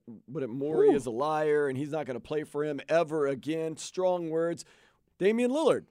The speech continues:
Speaker 1: "I'll only play with the Miami Heat. Anybody else, they get me, I'm not showing up."
Speaker 2: Well,
Speaker 1: We, we've already seen
Speaker 2: he
Speaker 1: him play
Speaker 2: didn't,
Speaker 1: preseason
Speaker 2: here's what he
Speaker 1: basketball.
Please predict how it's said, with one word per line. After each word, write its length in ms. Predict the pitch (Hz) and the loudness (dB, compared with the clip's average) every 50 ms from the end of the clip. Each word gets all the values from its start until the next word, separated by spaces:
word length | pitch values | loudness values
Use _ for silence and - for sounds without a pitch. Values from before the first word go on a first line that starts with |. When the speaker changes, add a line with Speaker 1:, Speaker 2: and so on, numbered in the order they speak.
| _ _ _ - - | _ _ _ -6 -2
Speaker 1:
"I'll 220 | 131 143 147 156 | 0 0 2 2
only 240 | 175 190 202 220 208 | 2 2 2 0 -2
play 180 | - 208 214 | 0 2 2
with 140 | 208 214 - | 2 2 0
the 80 | 214 208 | -2 0
Miami 480 | 214 214 220 226 226 233 233 240 240 | 0 0 0 0 0 -2 -2 -4 -6
Heat. 340 | 196 196 269 277 247 - - _ _ _ _ _ _ _ _ _ _ - - 101 - _ - | -4 -2 -2 -2 -2 -4 -10 _ _ _ _ _ _ _ _ _ _ -18 -16 -16 -16 _ -8
Anybody 480 | 107 123 151 156 170 180 180 190 190 | -6 -4 -2 0 0 2 4 6 6
else, 280 | 202 202 208 190 - - - 170 156 - | 6 6 4 2 -4 -10 -16 -16 -16 -12
they 180 | 165 151 175 180 | -6 -4 -2 0
get 200 | 165 196 220 220 | 2 2 2 2
me, 80 | 233 226 | 2 -2
I'm 140 | 175 151 156 | -2 0 0
not 200 | 170 175 190 185 | 2 0 0 0
showing 360 | - - 214 226 233 247 254 | 0 2 2 4 4 4 4
up." 160 | 254 202 165 | 4 4 4
Speaker 2:
Well, 240 | 175 185 180 175 175 | 6 6 6 4 4
Speaker 1:
We, 80 | - 147 | 0 -4
we've 80 | 147 156 | -4 -2
already 140 | 156 147 139 | -2 -4 -4
seen 140 | - 139 196 | -2 0 2
Speaker 2:
he 40 | |
Speaker 1:
him 40 | 208 | 6
play 80 | 208 196 | 6 6
Speaker 2:
didn't, 160 | 185 170 156 | 6 4 -4
Speaker 1:
preseason 240 | 113 110 - - 175 | -10 -12 -8 -2 2
Speaker 2:
here's 240 | 196 214 220 185 208 | 2 4 4 4 2
what 120 | 208 185 | 2 2
he 80 | 190 190 | 2 0
Speaker 1:
basketball. 280 | - - 143 135 110 | 0 0 -2 -2 -2